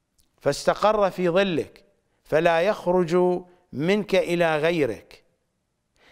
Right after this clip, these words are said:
لماذا قال: "لا يخرج منك إلى غيرك"؟ هكذا جاء في الأدعية الشريفة. هذه العبارة مأخوذة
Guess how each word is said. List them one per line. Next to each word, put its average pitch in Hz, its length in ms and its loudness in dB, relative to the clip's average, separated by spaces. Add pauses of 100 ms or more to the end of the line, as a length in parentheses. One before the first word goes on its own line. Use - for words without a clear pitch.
لماذا 240 580 2
قال: 190 640 0 (600)
"لا 175 300 2
يخرج 196 640 0 (640)
منك 190 500 -2
إلى 170 400 0
غيرك"؟ 131 680 -6 (1080)
هكذا 180 400 2
جاء 170 640 0 (1200)
في 151 80 -2
الأدعية 160 560 0
الشريفة. 156 600 -4 (640)
هذه 170 240 2
العبارة 165 600 2
مأخوذة 165 880 0